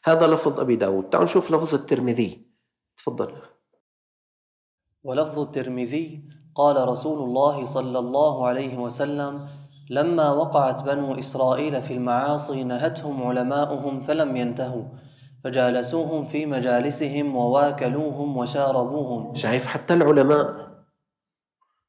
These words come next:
Speaker 1: يعني، مو واحد: "والله أنا شيخ"، والله الصغير، هذا كلام لإلكم أنتم، أما أنا شيخ. ما في عند الله لا في شيخ ولا في غير شيخ.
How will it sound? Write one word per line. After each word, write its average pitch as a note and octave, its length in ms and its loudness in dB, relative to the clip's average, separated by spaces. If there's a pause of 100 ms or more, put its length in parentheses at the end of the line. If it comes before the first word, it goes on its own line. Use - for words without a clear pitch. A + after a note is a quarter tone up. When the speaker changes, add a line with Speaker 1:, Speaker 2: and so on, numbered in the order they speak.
Speaker 1:
يعني، F#2+ 120 -4
مو C3 160 6
واحد: A#2 260 0
"والله F#2+ 240 0
أنا A2+ 100 2
شيخ"، - 560 0 (140)
والله - 140 -18
الصغير، - 580 -4 (280)
هذا A#2+ 140 -2
كلام B2 300 4
لإلكم A#2 420 0
أنتم، - 200 -2
أما A#2+ 260 0
أنا D3 260 2
شيخ. - 500 -8 (1400)
ما D#3 220 6
في C#3 300 0
عند C3+ 240 -2
الله C#3+ 220 4
لا C#3+ 140 6
في - 200 -4
شيخ G3 500 -2
ولا C3 120 0
في B2+ 180 -2
غير A2 180 0
شيخ. - 360 -14